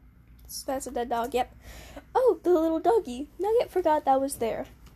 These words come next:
Is it dead? "Yes, it is, but do not fret. Nugget did not do it. Nugget was just digging the Nugget Cave when it fell from the sky. Nugget dares not bring it to the surface. It would probably cause trouble. Let's take the dog." All right.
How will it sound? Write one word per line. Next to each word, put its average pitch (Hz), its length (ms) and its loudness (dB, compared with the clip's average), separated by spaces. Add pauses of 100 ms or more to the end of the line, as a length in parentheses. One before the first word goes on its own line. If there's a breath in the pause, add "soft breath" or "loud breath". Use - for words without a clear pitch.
(200)
Is - 80 -18
it - 80 -12
dead? 262 260 0 (560 loud breath)
"Yes, 339 180 -2
it 339 120 -2
is, 262 180 2
but 285 140 -8
do 330 100 -4
not 359 220 -2
fret. - 420 -6 (460 loud breath)
Nugget 320 260 -6
did 285 120 -6
not - 260 -6
do 277 100 -4
it. - 160 -4
Nugget 320 320 0
was 359 120 -4
just 330 260 -10
digging 277 260 0
the 269 80 -2
Nugget 302 320 -4
Cave 262 240 0
when 262 140 -4
it 302 80 -8
fell 381 200 0
from 370 200 -4
the 349 80 -2
sky. - 480 -4 (340 loud breath)
Nugget 466 300 0
dares 277 340 6
not 214 160 -4
bring 196 160 -8
it - 80 -16
to - 60 -10
the - 100 -16
surface. - 460 -10
It 208 40 -10
would 233 140 -12
probably 427 540 -4
cause 339 320 -4
trouble. - 400 -4
Let's 262 200 -6
take 269 160 -2
the 262 60 -4
dog." - 280 -6 (920 loud breath)
All 254 80 -8
right. 269 160 -2